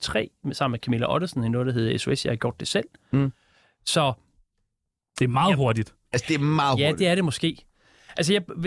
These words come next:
Speaker 1: jeg blev reporter på et forbrugerprogram, der hedder Rene Ord for Pengene. Og det kedede mig. Det kedede mig, det der med, øh, "T D C, hvorfor har I snydt Elna med den der, øh, telefonregning?" Ikke? Altså,
Speaker 2: Var det
Speaker 1: sådan
Speaker 2: det med Henrik Dahl?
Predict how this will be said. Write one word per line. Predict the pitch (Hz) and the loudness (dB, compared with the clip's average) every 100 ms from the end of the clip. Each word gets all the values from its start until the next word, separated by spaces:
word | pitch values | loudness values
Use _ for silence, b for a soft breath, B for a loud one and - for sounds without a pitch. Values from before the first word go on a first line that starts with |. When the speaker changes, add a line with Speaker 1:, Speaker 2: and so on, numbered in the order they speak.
| - | -4
Speaker 1:
jeg | 175 208 | -2 0
blev | 202 | 0
reporter | 170 - 175 196 226 | 0 0 2 2 0
på | - 165 | 0 -2
et | 135 | -2
forbrugerprogram, | - 131 208 156 131 131 143 135 147 | -4 -2 0 0 -2 -6 -4 -2 -2
der | 160 | 0
hedder | 135 143 | 0 2
Rene | 143 165 | 2 0
Ord | |
for | - | -2
Pengene. | 131 131 147 165 - b b b | 0 2 2 0 -2 b b b
Og | 156 - | -2 0
det | 190 | 0
kedede | 180 208 - | 2 2 0
mig. | 127 | -4
Det | 143 | -2
kedede | 208 233 | -2 0
mig, | 170 | 0
det | 185 | 0
der | 185 | 2
med, | 165 160 170 b b b _ | 4 2 0 b b b _
øh, | - 143 139 | 0 2 2
"T | |
D | 185 185 | 2 2
C, | - 240 | 2 0
hvorfor | 208 226 196 | 2 2 2
har | 180 | 4
I | 185 | 2
snydt | 165 208 196 | 0 0 2
Elna | 185 208 175 | 2 2 2
med | 143 | 2
den | 170 165 | 2 2
der, | 165 151 135 123 | 2 2 2 2
øh, | 120 | 0
telefonregning?" | 151 139 175 123 113 110 110 | 0 0 0 0 0 0 0
Ikke? | 131 - | -2 -2
Altså, | 107 | 0
Speaker 2:
Var | |
det | 107 | 0
Speaker 1:
sådan | 123 | 2
Speaker 2:
det | 139 | 2
med | 127 | 2
Henrik | 123 107 - | 0 -4 -4
Dahl? | 143 | -4